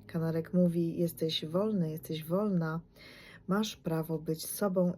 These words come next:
i wyrażać swoje najgłębsze pragnienia”. Śpie-, świat pragnie usłyszeć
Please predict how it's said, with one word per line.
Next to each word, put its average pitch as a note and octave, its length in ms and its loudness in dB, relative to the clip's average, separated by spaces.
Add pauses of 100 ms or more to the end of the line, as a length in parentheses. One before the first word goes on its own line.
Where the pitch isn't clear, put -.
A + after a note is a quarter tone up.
i E3+ 80 0
wyrażać E3 680 -2
swoje D#3 340 -8
najgłębsze E3 760 -4
pragnienia”. C#3+ 840 -12 (1400)
Śpie-, - 500 -2
świat A3 440 4
pragnie F3 760 0
usłyszeć E3+ 920 -2